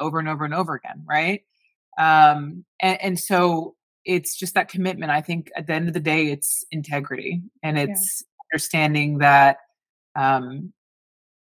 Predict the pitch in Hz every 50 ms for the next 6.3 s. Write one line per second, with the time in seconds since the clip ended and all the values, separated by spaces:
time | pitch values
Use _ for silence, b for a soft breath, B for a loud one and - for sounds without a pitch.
0 | _ _ _ _ _ _ _ _ - 165 156 156 165 160 - 165 165 165 170 175
1 | - - 170 175 170 165 160 156 151 180 175 175 - 170 156 156 156 151 151 147
2 | 147 143 139 156 - - 160 156 151 147 - 170 175 156 147 139 - - 175 160
3 | 156 156 147 143 - 143 - 147 143 139 - - 143 120 127 131 156 - - -
4 | 151 139 139 143 139 - b b b b b b b _ - 151 151 151 147 151
5 | 147 156 180 - - 165 165 175 190 190 185 180 170 - 160 151 156 160 - -
6 | _ _ _ - - -